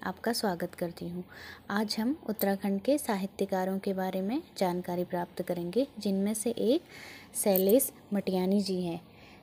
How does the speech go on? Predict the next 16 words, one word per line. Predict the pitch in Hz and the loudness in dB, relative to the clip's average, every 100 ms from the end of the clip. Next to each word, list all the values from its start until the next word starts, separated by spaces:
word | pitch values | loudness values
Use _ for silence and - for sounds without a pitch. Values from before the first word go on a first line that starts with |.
| - - | -10 0
शैलेश | 202 196 262 - | 2 4 2 2
मटियानी | 208 190 190 190 254 | -2 0 0 2 2
जी | 254 233 | 2 0
का | 214 196 | 2 2
जन्म | 190 190 254 269 - - | 2 2 2 -2 -10 -2
चौदह | 214 196 233 269 | 4 4 6 4
अक्टूबर | 247 - 196 202 240 233 | 2 0 2 4 2 0
नाइनटीन | 220 208 214 254 247 | -2 -2 2 2 2
थर्टी | - 214 - 277 | 2 0 2 0
को | 214 202 247 - - - - | 2 2 0 -8 -20 -10 0
अल्मोड़ा | 202 208 214 254 | 4 4 4 4
के | 254 233 285 - 214 | 4 4 4 2 -2
बाड़ेचीना | 214 214 240 240 247 247 240 | 2 4 4 2 0 0 2
में | 233 | 0
हुआ | 208 196 170 | 2 2 0
था। | 180 175 | -2 -6